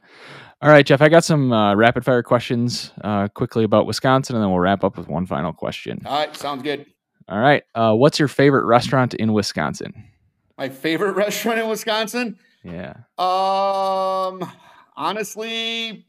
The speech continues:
Speaker 2: probably Swiss House.
Speaker 1: Nice, nice. I like it. Just off the square of Monroe. Awesome food there. Um, what is your favorite event in Wisconsin?
Speaker 2: Cheese Days.
Speaker 1: For sure.
Speaker 2: Definitely Cheese Days.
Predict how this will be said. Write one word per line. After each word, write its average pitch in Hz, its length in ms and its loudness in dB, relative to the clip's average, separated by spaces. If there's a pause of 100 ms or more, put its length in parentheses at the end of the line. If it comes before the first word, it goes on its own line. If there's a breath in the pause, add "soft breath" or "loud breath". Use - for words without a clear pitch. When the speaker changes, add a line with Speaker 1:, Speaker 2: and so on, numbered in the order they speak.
Speaker 2:
probably - 420 -6
Swiss - 280 -6
House. 135 340 -4 (560)
Speaker 1:
Nice, 98 500 -14
nice. 110 460 -12 (180)
I - 40 -14
like 87 200 -8
it. 95 80 -6
Just 117 200 -2
off 117 120 6
the 113 80 -8
square 117 280 2
of 110 60 0
Monroe. 104 460 0 (140)
Awesome 92 340 -8
food 90 280 -8
there. 80 220 -6 (480 loud breath)
Um, 87 380 -2
what 104 320 0
is 120 200 -2
your 107 100 -2
favorite 104 340 -2
event 95 560 -2
in 90 140 -8
Wisconsin? - 540 -12 (1300)
Speaker 2:
Cheese 175 280 -4
Days. 139 420 -4 (1120)
Speaker 1:
For 82 140 -10
sure. - 320 -8
Speaker 2:
Definitely 156 460 -2
Cheese 139 280 -8
Days. 127 340 -6